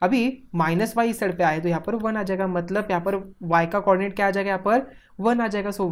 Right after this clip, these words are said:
y is equal to one मिला, ठीक है? अभी हम लेते हैं x is equal to one। अभी हमें x is equal to one लेना, तो with respect to that y का कौन सा कोऑर्डिनेट हमें आइडेंटिफाई करना है। So two multiply by one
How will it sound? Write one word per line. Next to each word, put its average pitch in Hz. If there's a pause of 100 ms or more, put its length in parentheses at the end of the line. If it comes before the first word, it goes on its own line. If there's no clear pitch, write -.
y 170 (160)
is 165
equal 165
to 226
one 220
मिला, 190 (320)
ठीक 220
है? 294 (280)
अभी 269
हम 254
लेते 175
हैं 220 (140)
x 247
is 160
equal 156
to 196 (100)
one। 151 (720)
अभी 180 (300)
हमें 196
x 202
is 190
equal 170
to 190 (120)
one 220
लेना, 185
तो 185
with 175
respect 175
to 170
that 156 (140)
y 165
का 208
कौन 190
सा 190
कोऑर्डिनेट 196
हमें 196
आइडेंटिफाई 208
करना 180
है। 175
So 180
two 196 (140)
multiply 170
by 160 (120)
one 202